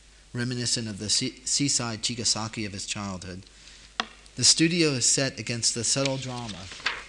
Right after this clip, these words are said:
of, uh, the mountains Yakuri and Oshima. Here his imagination seemed to explode in stone.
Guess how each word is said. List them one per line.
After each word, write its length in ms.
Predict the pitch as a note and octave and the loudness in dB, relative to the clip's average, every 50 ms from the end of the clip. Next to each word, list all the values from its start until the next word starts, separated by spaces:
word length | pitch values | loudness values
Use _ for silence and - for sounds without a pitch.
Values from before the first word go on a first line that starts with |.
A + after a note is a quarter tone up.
| - - - - - - - - - - - - | -14 -12 -12 -12 -12 -12 -14 -16 -16 -18 -10 -6
of, 480 | A2+ A#2+ A#2 A2+ A2 G#2+ G#2 - - - | -4 -4 -2 -2 -2 -4 -6 -8 -10 -10
uh, 240 | - G#2 G#2+ A2 G#2+ | -8 -6 -6 -6 -6
the 140 | G2+ G2 G2+ | -6 -6 -6
mountains 420 | A2+ A2+ A#2 - A2+ A#2 A2+ - | -4 -4 -4 -4 -6 -6 -6 -6
Yakuri 380 | G#2+ G2+ - - - B2+ A#2+ A2+ | -6 -8 -8 -6 -4 -4 -2 -2
and 100 | G#2+ G#2 | -2 -2
Oshima. 460 | G2+ - - - B2+ A#2+ G2+ - - - - - - - - - - - - - - - - - - - - - - - | -2 -2 -2 -2 -4 -6 -8 -10 -14 -18 -20 -20 -20 -20 -20 -20 -20 -20 -20 -20 -20 -20 -20 -20 -20 -20 -20 -20 -20 -8
Here 200 | - - F3+ F#3+ | -2 0 2 2
his 200 | F#3+ F3 D#3+ - | 2 2 -2 -2
imagination 680 | C3+ C3 C3 B2+ B2+ A#2 B2 B2 A#2 A#2+ A2+ - - G#2 | -4 -4 -4 -4 -4 -4 -4 -4 -2 -2 -2 -2 -4 -4
seemed 320 | G2 - - A2+ G#2+ G#2+ G#2+ | -2 -2 -2 -2 -4 -4 -6
to 100 | - G#2 | -6 -8
explode 560 | F#2 - - - - - A2 G#2+ G#2+ G#2 G2 | -6 -6 -6 -6 -6 -6 -6 -4 -4 -4 -6
in 140 | F2+ E2+ E2+ | -6 -4 -2
stone. 440 | - - - F#2 F2 D#2 - C#2+ | -2 -2 -4 -4 -8 -10 -12 -14